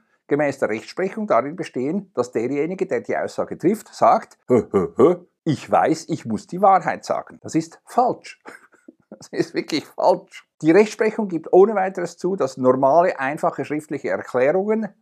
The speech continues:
grundsätzlich keine erhöhte Glaubwürdigkeit haben. Wenn ich sage, ich heiße Mickey Mouse, dann wird es nicht erhöht glaubwürdig, wenn ich es schreibe. Die Tatsache ist, dass ich es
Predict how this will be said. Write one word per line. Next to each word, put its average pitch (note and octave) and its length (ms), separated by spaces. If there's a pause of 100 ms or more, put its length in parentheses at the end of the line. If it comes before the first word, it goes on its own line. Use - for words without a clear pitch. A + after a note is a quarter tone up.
(340)
grundsätzlich F3 760 (320)
keine C4 600 (500)
erhöhte C3+ 440
Glaubwürdigkeit G2+ 760
haben. - 320
Wenn A#2 240
ich G#3 400 (220)
sage, D#3+ 400
ich - 240
heiße A2+ 240
Mickey E3 260
Mouse, G2+ 340 (540)
dann C3+ 200
wird D#3 180
es C3 100
nicht D3+ 160
erhöht C#3 320
glaubwürdig, E3 580
wenn A#2 140
ich G#2+ 140
es - 200
schreibe. A2 520 (440)
Die C3 100
Tatsache F#3 540
ist, D#3+ 200
dass B2 140
ich G#2 140
es - 180